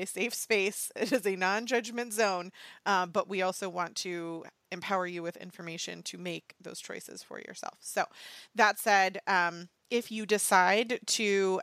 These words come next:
add more olive oil to you and your family's daily routine or,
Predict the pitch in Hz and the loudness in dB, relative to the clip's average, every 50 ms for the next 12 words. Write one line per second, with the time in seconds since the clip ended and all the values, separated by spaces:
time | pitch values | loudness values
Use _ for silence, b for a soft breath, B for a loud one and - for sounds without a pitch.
0 | - - 175 175 185 175 180 180 180 175 170 - - 175 175 175 185 190 180 - | 4 6 6 6 4 2 0 -2 -2 -2 0 2 4 4 4 4 2 0 -2 -2
1 | - 196 196 196 202 208 208 208 202 - - - - 196 185 180 180 175 175 175 | -2 0 0 2 2 2 0 0 0 -2 -2 -2 -2 -2 -2 0 0 0 -2 -4
2 | B B B B B B 185 185 196 190 190 190 190 190 202 - - 180 175 180 | B B B B B B -2 0 2 2 2 2 2 0 0 -2 -2 -4 -4 -4
3 | 175 180 180 175 - 180 175 175 175 175 175 180 175 175 175 175 170 165 - - | -4 -4 -4 -4 -2 -2 0 0 0 0 -2 -2 -2 -2 -2 -2 -2 -2 -2 -2
4 | - - - _ _ _ _ _ _ _ _ _ - 196 190 180 180 175 170 180 | -4 -6 -10 _ _ _ _ _ _ _ _ _ 0 2 2 2 2 0 -2 -2
5 | 180 180 - - 220 208 208 226 262 320 339 302 - - 196 185 185 180 175 - | -2 0 0 0 2 2 2 2 2 0 0 -2 -2 0 0 2 2 2 0 -2